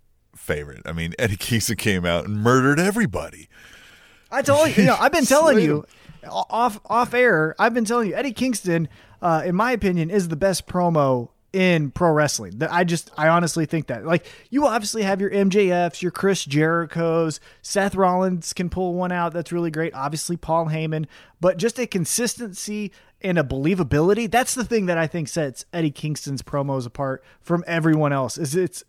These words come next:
Speaker 2: it's believable. There's, there's real pain in his voice when he talks about growing up poor.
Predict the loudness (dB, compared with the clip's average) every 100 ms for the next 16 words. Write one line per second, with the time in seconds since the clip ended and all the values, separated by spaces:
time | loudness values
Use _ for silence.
0 | _ -2 -2 2 2 4 2 4 2 -4
1 | -4 0 0 0 -8 -20 _ -2 0 -2
2 | -2 -2 -4 -6 -2 -2 0 0 0 -2
3 | 0 2 2 0 -4 -6 -6 -8 -6 -4
4 | -4 -2 0 2 0 -4 -6 -4 -4